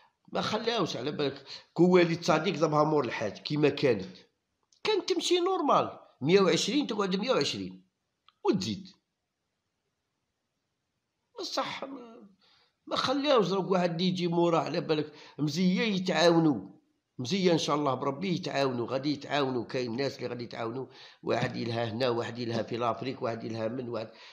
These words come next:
خاطش علاه ما خسروا معاه. تو-، تونس تالي خسروا معاه تالي. أمنوني بالله العلي العظيم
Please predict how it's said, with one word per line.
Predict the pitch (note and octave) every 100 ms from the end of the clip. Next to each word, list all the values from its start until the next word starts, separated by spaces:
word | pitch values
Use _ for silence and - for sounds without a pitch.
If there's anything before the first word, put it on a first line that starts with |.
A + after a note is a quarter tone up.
| -
خاطش | - F3+
علاه | G3+ G3+ F#3
ما | - -
خسروا | - A3 - F#3 F3
معاه. | D3 A#2+ D3
تو-، | - - - G#4 C5 - _ - -
تونس | A#3+ C4+ A#3 F#3
تالي | A#3+ D4+
خسروا | D4+ - G#3+ F#3+
معاه | C#3 A2 - - -
تالي. | F3+ F#2 - - _ _ _ _ _ _ _ _ _ _ _ _ _ _ _ _ _ _ _ _ -
أمنوني | F#3 F3+ D#3+ C#3
بالله | G2 D3+ D3 C3+
العلي | C3 B2 B2+
العظيم | A#2 A2+ G#2+ G#2 F#2